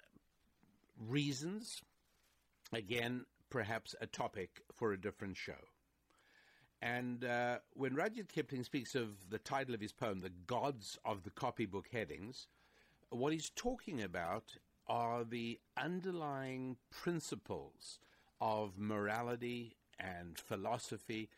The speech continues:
the underlying principles of civic understanding that shaped the culture and which everyone recognized as immutable and permanent.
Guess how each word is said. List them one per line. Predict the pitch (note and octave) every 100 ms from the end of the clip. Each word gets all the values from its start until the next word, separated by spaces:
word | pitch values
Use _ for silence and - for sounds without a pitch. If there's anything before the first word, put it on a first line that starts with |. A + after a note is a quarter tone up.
| - - _
the | A2+ -
underlying | D3+ F3+ E3 D3 C#3 C3 B2
principles | - C3+ B2 - A#2 A#2 A2+ A#2 A2
of | -
civic | - C#3+ B2 B2+
understanding | F2+ G2+ F#2+ - - G#2+ G2 F2 C#2 - - _ _ _ - - -
that | G2 G#2+ G#2 - -
shaped | - - - C#3 D3 -
the | A2
culture | - G2+ F2+ - - - _ _ _ _ _ _ - - - - _ -
and | A#2+ B2+ B2 B2 B2 A2+ - _ _ C3+
which | C3+ D3 -
everyone | E3 D#3+ G#3 G3+ C#3 G2
recognized | G2+ - G#2+ F2 F2+ D2+ E2+ A#2 A#2+ -
as | - G2+ G2+ G2 - -
immutable | C3+ G#2+ G#2 G#2 G#2 G#2 D#3 F3+ - _
and | F#2+ F#2+ -
permanent. | C3+ A#2 G#2+ G#2+ D#3 -